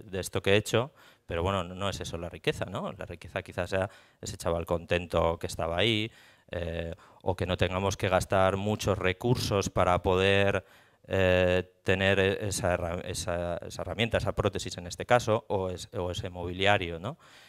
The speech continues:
Eh, también escuchando a Raquel pensaba, ¿no? de, de toda esta forma de recoger piezas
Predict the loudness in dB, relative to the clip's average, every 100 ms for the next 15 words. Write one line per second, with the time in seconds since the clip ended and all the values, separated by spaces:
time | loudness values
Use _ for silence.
0 | -20 _ _ -4 -2 0 -2 -4 -2 -2
1 | -2 -2 -2 0 2 2 2 0 0 0
2 | 2 2 2 2 0 0 0 -4 -4 -12
3 | -16 -10 0 2 2 2 0 2 2 2
4 | 2 2 2 2 0 -2 -2 0 0 -2
5 | -2